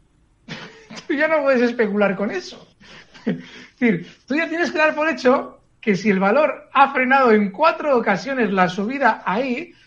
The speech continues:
durante los meses de entre agosto, septiembre y noviembre, hombre,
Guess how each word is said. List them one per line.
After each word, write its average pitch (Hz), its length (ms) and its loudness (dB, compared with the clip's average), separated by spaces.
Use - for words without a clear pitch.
durante 175 400 -2
los 170 160 0
meses 220 320 -2
de 202 60 0
entre 185 300 0
agosto, 185 600 0
septiembre 247 540 -4
y - 20 -4
noviembre, 262 640 4
hombre, 156 460 -4